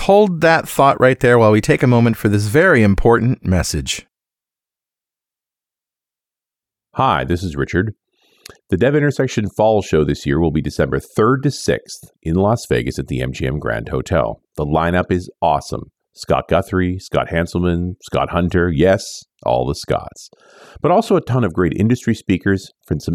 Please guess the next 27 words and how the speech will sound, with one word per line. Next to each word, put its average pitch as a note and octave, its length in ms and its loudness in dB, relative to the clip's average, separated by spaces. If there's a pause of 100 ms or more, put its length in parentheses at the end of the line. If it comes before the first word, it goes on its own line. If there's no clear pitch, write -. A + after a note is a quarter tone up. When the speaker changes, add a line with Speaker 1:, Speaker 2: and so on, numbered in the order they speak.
Speaker 2:
insight A2+ 420 0
on A#1+ 120 -4
what's C2 160 -4
coming C#3+ 320 0
up A2 160 -2
in C2 80 -8
the B1+ 80 -4
world C2 260 -2
of - 100 -18
dot A1 240 -2
net. - 200 -8 (640)
You G2+ 100 0
know, B2 140 2
Core D#3 420 2
three G2+ 340 2
is C#2+ 80 -2
bringing D2+ 280 0
client G2+ 440 -2
technology C2+ 520 -4
like B1 200 -2
WinForms D2+ 600 -2
and C2+ 120 -4
W C#2+ 320 -2
P - 180 -4
F F2+ 160 -2
into A1+ 160 -6
play. G#1 320 -4